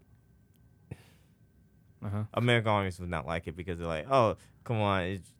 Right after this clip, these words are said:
Speaker 2: the people would not understand the British term,
Speaker 1: <laughs>
Speaker 2: terminologies and everything
Speaker 1: All
Speaker 2: else."
Speaker 1: right, me
Speaker 2: It would,
Speaker 1: fine, China.
Speaker 2: it, it would be great, it would be a great game itself, but Americans would get turned out by it.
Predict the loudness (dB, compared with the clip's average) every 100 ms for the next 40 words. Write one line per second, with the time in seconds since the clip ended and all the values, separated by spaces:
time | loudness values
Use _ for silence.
0 | -16 -14 -10 -10 -10 -14 -8 -6 -4 -2
1 | -4 -6 -10 -8 -6 -6 -8 -6 -6 -8
2 | -18 -20 -14 -6 -4 -4 -6 -6 -4 -4
3 | -4 -4 -4 -6 -8 -10 -8 -2 0 0
4 | 2 8 10 10 8 2 4 4 6 6
5 | 6 6 0 2 6 8 6 2 2 0
6 | -2 -2 -2 2 2 2 0 0 2 -2
7 | -6 -10 -16 _ -8 -4 -4 0 2 2
8 | 2 -2 -2 -8 -2 0 0 -2 -6 -8
9 | -8 -6 -6 -6 -8 -8 -8 -8 -12